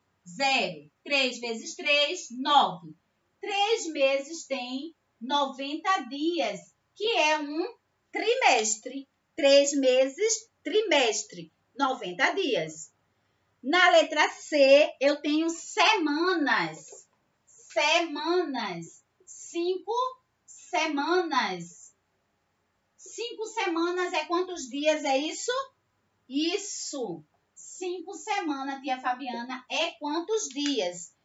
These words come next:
Eu preciso saber quantos dias tem a semana. Sete. Domingo, segunda, terça, quarta, quinta, sexta, sábado. Sete.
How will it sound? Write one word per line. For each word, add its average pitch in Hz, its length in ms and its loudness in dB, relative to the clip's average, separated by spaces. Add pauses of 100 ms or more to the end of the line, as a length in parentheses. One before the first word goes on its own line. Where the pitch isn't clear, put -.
(240)
Eu - 220 8
preciso 381 540 -2
saber 269 680 -2 (380)
quantos 440 600 0
dias 330 380 0
tem 302 220 0
a 269 80 0
semana. 302 680 -2 (240)
Sete. 247 800 -2 (580)
Domingo, 277 1080 0
segunda, 269 920 0 (720)
terça, - 520 4 (540)
quarta, 254 600 8 (480)
quinta, 330 480 -2 (300)
sexta, - 680 2 (220)
sábado. 175 760 0 (260)
Sete. 202 760 0